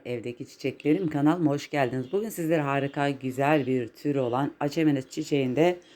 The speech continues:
farklı bir türü tanıtacağım arkadaşlar. Şöyle görmüş olduğunuz gibi bembeyaz çiçekleri var. Ama bir yandan beyaz olduğu gibi bir tanesinde de görüyorsunuz ki böyle mor tonu var.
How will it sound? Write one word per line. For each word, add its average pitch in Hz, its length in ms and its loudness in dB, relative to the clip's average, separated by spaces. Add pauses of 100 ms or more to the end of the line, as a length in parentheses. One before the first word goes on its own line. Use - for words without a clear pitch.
(240)
farklı 185 420 0
bir 185 260 4 (280)
türü 175 360 0 (200)
tanıtacağım 135 640 0
arkadaşlar. 117 600 -8 (340)
Şöyle 196 280 2
görmüş 185 300 2
olduğunuz 185 400 -2
gibi 147 280 2
bembeyaz 143 680 2
çiçekleri 139 560 -10
var. 160 180 -6 (400)
Ama 185 200 2
bir 208 60 -4
yandan 220 320 -4
beyaz 180 260 2
olduğu 180 280 -2
gibi 190 220 0
bir 160 120 0
tanesinde 151 500 -2
de 160 80 2
görüyorsunuz 156 500 2
ki 151 100 -6
böyle 160 160 -2
mor 165 460 4
tonu 156 400 -2
var. 143 240 -2